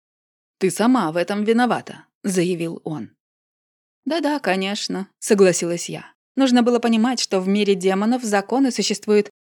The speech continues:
исключительно для того, чтобы было что нарушать. «И когда я должна отправиться в яму?» «Немедленно». «Отлично». Такова справедливость демонов. Каждый сам за себя и против всех остальных.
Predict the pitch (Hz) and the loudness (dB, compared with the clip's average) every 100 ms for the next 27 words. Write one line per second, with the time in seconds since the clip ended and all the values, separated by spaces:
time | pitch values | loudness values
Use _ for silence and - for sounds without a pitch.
0 | - 233 247 247 339 320 269 226 220 220 | -6 -4 -2 -2 -4 0 0 2 2 2
1 | 214 208 202 196 185 285 247 - 196 175 | 0 -2 -2 0 0 0 -2 -2 -4 -4
2 | 170 165 - - - - _ _ _ 185 | -6 -8 -8 -10 -18 -20 _ _ _ -10
3 | 175 147 123 - 220 269 277 269 277 269 | -10 -12 -12 -8 -4 -4 -2 -2 0 0
4 | 269 269 269 254 - 254 262 254 262 - | 0 0 0 0 -2 0 2 2 -2 -8
5 | _ _ _ - 180 175 165 147 147 147 | _ _ _ -4 2 2 2 0 -4 -6
6 | 156 - _ _ _ - 370 349 311 - | -6 -10 _ _ _ -4 0 0 0 0
7 | 285 - _ _ _ _ _ _ - 180 | -2 -4 _ _ _ _ _ _ -6 -4
8 | 170 151 233 - 180 156 147 160 160 156 | -4 -2 -4 -4 -6 -6 -6 -6 -6 -8
9 | - 175 160 156 - 151 - - _ - | -12 -10 -8 -8 -10 -14 -16 -20 _ -2
10 | 311 269 269 269 247 233 - 220 269 208 | -2 0 0 2 2 0 0 0 0 0
11 | 180 180 180 - - - 127 147 - 165 | -2 -2 -4 -10 -10 -6 -6 -8 -8 -8
12 | 156 151 - | -8 -10 -16